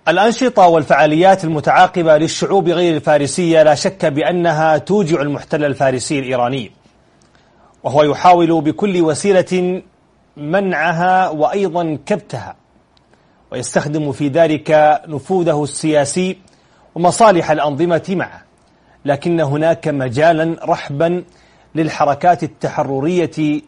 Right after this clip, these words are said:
للعمل والنشاط. كان آخر ذلك ما حصل في كوبنهاجن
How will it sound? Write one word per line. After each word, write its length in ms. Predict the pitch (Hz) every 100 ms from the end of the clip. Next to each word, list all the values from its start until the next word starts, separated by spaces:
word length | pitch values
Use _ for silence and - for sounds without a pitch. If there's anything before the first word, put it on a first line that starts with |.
| _ -
للعمل 840 | 135 131 120 147 139 131 131 123 - _ _ _ _ _ _ 147
والنشاط. 600 | 165 160 135 104 - - _ - - _ _ _ _
كان 520 | 185 170 151 147 139 - _ _ -
آخر 440 | 180 - 156 147
ذلك 760 | 131 151 143 139 143 139 139 139 _
ما 220 | - 135 139
حصل 600 | - 190 170 165 165 165 - _ _ _ _ _
في 420 | - 160 156 151 - - -
كوبنهاجن 880 | 180 175 151 135 156 147 143 143